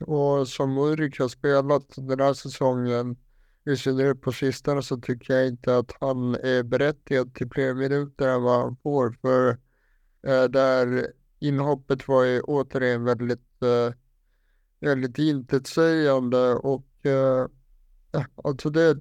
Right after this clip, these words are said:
det är frustrerande med honom, därför att man ser ju, eh, tydligt att han har,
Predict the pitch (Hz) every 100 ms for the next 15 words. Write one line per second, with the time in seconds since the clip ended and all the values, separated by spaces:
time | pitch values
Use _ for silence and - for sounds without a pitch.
0 | _ 143 156 160 - 151 180 185 196 165
1 | 135 131 135 131 123 131 131 135 139 147
2 | 135 - 165 170 151 139 131 127 123 123
3 | - _ _ _ _ _ - 143 127 120
4 | - 143 131 131 123 120 135 131 123 151
5 | 143 135 123 120